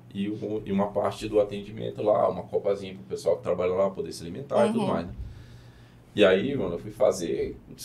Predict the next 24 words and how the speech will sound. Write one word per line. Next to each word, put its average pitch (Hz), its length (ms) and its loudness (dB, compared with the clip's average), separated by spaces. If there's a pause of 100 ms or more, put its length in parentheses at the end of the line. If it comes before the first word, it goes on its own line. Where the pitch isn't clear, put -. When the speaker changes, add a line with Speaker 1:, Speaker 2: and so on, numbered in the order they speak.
(720)
Speaker 1:
a 185 120 -4
nota 247 340 4
pra - 80 -14
fazer 87 240 -2
obra, 82 240 0
né? 85 100 -4
Eu 87 40 -2
não 95 100 0
lembrava 92 400 4
que 87 100 -6
obra 85 220 4
era 82 100 0
tão 85 140 -6
cara 80 280 0
assim, - 200 -2
mas 208 200 0
fui 202 100 -12
fazer, - 400 2
gastei 202 260 0
uma - 160 2
nota 254 160 4
pra 254 100 -6
fazer 214 200 4
obra. 262 360 6